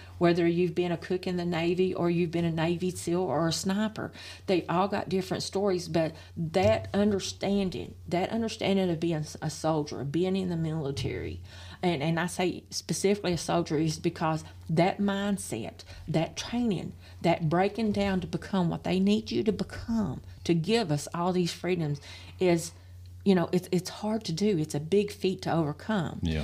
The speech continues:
Speaker 1: And then you've gotta come back here and pretend none of this ever existed. Well, we need to fix that for them. We need to
Speaker 2: Mm-hmm.
Speaker 1: fix and praise them and give them everything that we can. And like I say, we can always feed 'em. We can always sit down and talk to 'em.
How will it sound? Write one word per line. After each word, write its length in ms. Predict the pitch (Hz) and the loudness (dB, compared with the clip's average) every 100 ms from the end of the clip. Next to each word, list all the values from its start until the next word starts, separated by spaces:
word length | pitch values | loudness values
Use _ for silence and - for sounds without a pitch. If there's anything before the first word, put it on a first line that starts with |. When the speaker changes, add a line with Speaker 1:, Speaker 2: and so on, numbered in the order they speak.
| - - | -4 2
Speaker 1:
And 160 | 180 | 4
then 240 | 202 214 185 | 4 2 2
you've 140 | 196 | 0
gotta 180 | 202 185 | 0 -2
come 300 | 180 - 214 | -2 -6 -4
back 240 | 202 185 - | -4 -6 -6
here 220 | 175 175 | -6 -4
and 180 | 175 170 | -4 -6
pretend 420 | 175 190 175 165 | -6 -4 -2 -2
none 160 | 180 185 | -4 -4
of 80 | |
this 200 | 170 170 | -6 -6
ever 200 | 170 165 | -6 -6
existed. 520 | 160 160 190 185 - - - - - - - | -6 -8 -8 -8 -8 -14 -18 -18 -18 -12 0
Well, 380 | 185 190 190 - - | 2 2 -2 -8 -2
we 220 | 170 208 | 2 2
need 240 | 220 208 | 2 0
to 80 | 165 | -4
fix 480 | 156 - 180 185 - | -8 -6 -4 -4 -6
that 200 | 151 - | -8 -6
for 120 | - | -8
them. 340 | 139 - - - - | -8 -8 -10 -12 -2
We 100 | 196 | 2
need 200 | 208 98 | 6 6
to 60 | 202 | 4
Speaker 2:
Mm-hmm. 240 | 185 - | 2 -2
Speaker 1:
fix 280 | 202 190 - | 0 0 -2
and 300 | - 175 170 - | -4 -2 -2 -8
praise 420 | 185 196 190 170 | -4 -4 -4 -6
them 380 | 160 156 151 147 - - - | -4 -4 -4 -8 -14 -14 -2
and 160 | 165 | -2
give 320 | 156 202 202 202 | 0 0 0 0
them 280 | 175 185 - | 0 -2 -2
everything 440 | 180 180 170 170 | -2 0 -2 -2
that 160 | 165 - | -2 -4
we 120 | 156 | -6
can. 360 | - 170 156 | -4 -4 -2
And 180 | - 180 | -2 -4
like 180 | 170 170 | -4 -6
I 40 | |
say, 320 | 175 - 143 - - - - | -8 -6 -6 -8 -16 -18 -2
we 140 | 180 | 0
can 180 | 180 180 156 | 0 -4 -4
always 360 | 165 185 185 | -4 -2 -4
feed 280 | - 185 180 | -2 -2 -2
'em. 180 | 175 170 - - | -4 -8 -12 -6
We 100 | 160 | -4
can 140 | 147 156 | -2 -2
always 220 | 165 175 | -2 -4
sit 160 | - - | -6 -4
down 200 | 180 185 | -2 -2
and 120 | 175 | -4
talk 260 | 170 165 - | -4 -4 -4
to 120 | 175 | -4
'em. 240 | 175 170 | -4 -4